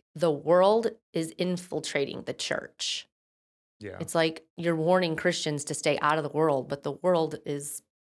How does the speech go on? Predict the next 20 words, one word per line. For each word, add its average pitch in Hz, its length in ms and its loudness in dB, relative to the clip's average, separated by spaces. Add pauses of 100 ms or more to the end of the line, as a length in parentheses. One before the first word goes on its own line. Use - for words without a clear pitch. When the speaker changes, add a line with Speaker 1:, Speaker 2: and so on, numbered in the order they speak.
(520)
Speaker 1:
the - 100 -14
church. - 580 -6 (480)
And 160 140 0
that's 165 200 0
the 156 40 -12
Speaker 2:
Yeah. 185 80 -6
Speaker 1:
bigger 156 220 4
issue. - 480 -2 (480)
Speaker 2:
And 143 120 -4
largely 160 380 2
the 113 100 -2
stuff 120 340 -2
in 120 200 -4
the 113 80 0
world 107 520 0 (120)
doesn't 104 320 -2
really 104 260 -6
change 104 380 -6
that 98 160 -8
drastically. 110 680 -6